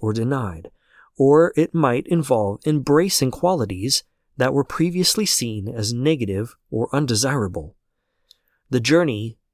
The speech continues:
is a powerful metaphor for personal growth and transformation, and it can be a useful tool for individuals who are seeking to better understand themselves and their place in the world.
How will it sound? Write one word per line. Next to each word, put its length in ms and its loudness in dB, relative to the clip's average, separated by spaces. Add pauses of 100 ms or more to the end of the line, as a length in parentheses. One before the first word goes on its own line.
(140)
is 200 0
a 100 2
powerful 640 -2
metaphor 580 0
for 180 -4
personal 420 -2
growth 480 -4
and 320 -6
transformation, 880 -4 (480)
and 380 -2
it 200 -4
can 320 0
be 200 0
a 40 4
useful 460 0
tool 400 0
for 200 -6
individuals 720 -4
who 100 -2
are 40 -2
seeking 440 -4
to 80 -4
better 400 0
understand 580 -2
themselves 800 2 (480)
and 320 -2
their 180 2
place 360 0
in 80 -2
the 80 4
world. 440 0